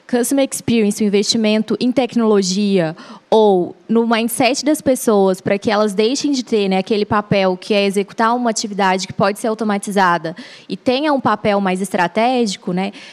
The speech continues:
é um movimento que as empresas estão fazendo. Então, quando a gente fala de customer centricity, a gente sim ouve, né, a voz do cliente, tem uma gama de dados e aí utiliza de machine learning, de text analytics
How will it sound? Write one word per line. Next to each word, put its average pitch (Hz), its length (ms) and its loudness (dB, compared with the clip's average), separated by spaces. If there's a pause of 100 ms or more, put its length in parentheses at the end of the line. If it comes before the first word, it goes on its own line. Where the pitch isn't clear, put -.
(120)
é 214 80 2
um 226 60 0
movimento 247 500 -2
que 294 80 0
as 247 80 -2
empresas 247 480 0
estão 247 380 -2
fazendo. 190 640 -2 (300)
Então, 226 260 0
quando 294 240 0
a 359 60 2
gente 277 260 -2
fala 190 320 2
de 185 100 -4
customer 226 440 -2
centricity, 202 760 -2 (300)
a 240 80 2
gente 220 300 -2
sim 277 400 -2
ouve, 302 420 2
né, 247 260 -2
a 196 160 0
voz 214 280 0
do 208 100 0
cliente, 208 640 0
tem 208 240 0
uma 226 160 2
gama 240 340 0
de 262 140 -4
dados 196 560 2
e 208 80 2
aí 202 240 0
utiliza 214 640 -2 (240)
de 202 100 -4
machine 214 400 2
learning, 196 600 2
de 196 420 -2
text 220 320 0
analytics 214 720 0